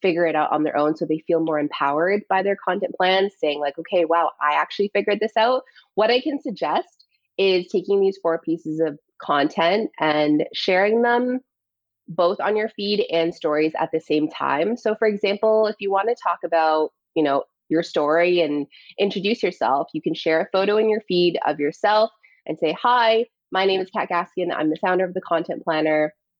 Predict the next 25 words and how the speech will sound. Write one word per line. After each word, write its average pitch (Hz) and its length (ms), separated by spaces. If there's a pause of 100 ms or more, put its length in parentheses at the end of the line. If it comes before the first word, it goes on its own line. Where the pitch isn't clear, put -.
(100)
Uh, 170 200
here's 185 260
a 180 60
little 170 180
bit 160 100
of 156 160
backstory 151 560
around 139 220
me." 208 460
And 165 120
then 160 140
in 156 80
your 147 100
stories, 185 720
because 165 300
it's 147 160
video, 160 560
you 180 160
can 170 140
share 151 260
some 156 160
selfie 151 420
videos 143 460
of 147 160
you 139 320